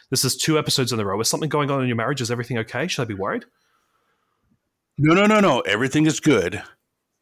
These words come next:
Speaker 2: The wife is actually right over there sleeping. We went to a wedding last night out of town, and we stayed in a hotel,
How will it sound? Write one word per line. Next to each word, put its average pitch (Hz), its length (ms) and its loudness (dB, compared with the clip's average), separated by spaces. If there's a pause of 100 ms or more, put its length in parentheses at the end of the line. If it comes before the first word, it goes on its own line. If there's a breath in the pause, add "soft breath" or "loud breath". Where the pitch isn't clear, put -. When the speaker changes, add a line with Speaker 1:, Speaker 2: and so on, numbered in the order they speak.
Speaker 2:
The 107 200 -2
wife 113 380 0
is 104 160 -4
actually 104 400 -4
right 90 500 -4 (120)
over 101 320 -2
there 87 400 -4 (240)
sleeping. 101 540 -6 (140)
We 107 140 -4
went 117 160 -4
to 117 120 -4
a 95 60 0
wedding 98 300 -2
last 135 240 -2
night 160 240 -2 (360 loud breath)
out 107 120 2
of - 100 -4
town, 127 420 0
and 104 160 -2
we 101 100 -2
stayed 110 300 -4
in 107 100 -8
a 104 80 -6
hotel, 120 480 -4